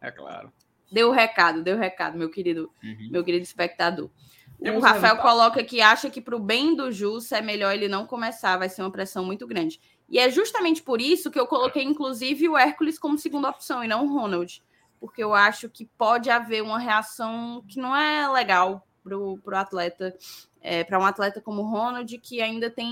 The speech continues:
Speaker 2: uma caminhada aqui, é, dentro do Fortaleza, né? Muito jovem, é um ativo do clube e et cetera. Então, mas vamos botar Felipe?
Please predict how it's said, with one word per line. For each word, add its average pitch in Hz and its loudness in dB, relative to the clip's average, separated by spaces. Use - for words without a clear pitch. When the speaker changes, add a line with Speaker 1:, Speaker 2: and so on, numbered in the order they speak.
Speaker 2:
uma 233 -6
caminhada 233 -2
aqui, 196 -10
é, 170 -2
dentro 208 0
do 208 -8
Fortaleza, 196 0
né? 165 -6
Muito 196 -6
jovem, 202 0
é 185 -14
um 180 0
ativo 190 -6
do 202 -6
clube 196 -6
e 208 -6
et 190 -2
cetera. - -10
Então, 247 2
mas 285 6
vamos 339 4
botar 302 6
Felipe? 330 2